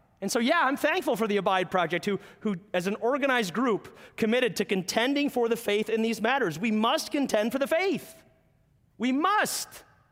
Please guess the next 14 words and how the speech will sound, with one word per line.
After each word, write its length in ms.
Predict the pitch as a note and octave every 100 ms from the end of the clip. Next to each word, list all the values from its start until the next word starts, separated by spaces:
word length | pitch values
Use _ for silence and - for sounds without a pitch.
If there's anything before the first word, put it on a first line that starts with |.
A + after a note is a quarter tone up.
| _ _ _ _ _ _ _ _ _ _ _ _
Because 240 | - D4+ B3+
there 100 | D#4
are 60 |
people 260 | D4+ F4+ G4
contending 440 | E4+ C#4 C4+ D#4+
against 340 | D#4+ A3 A#3 D#4
it, 100 | C#4
and 100 | A#3+
those 200 | C4 -
people 280 | C4+ A#3 B3+
are 200 | A3+ A3+
very, 380 | A#3+ C#4+ D#4+
very, 340 | C4+ B3+ C4 C4
very 480 | G#3 A3 A#3 A#3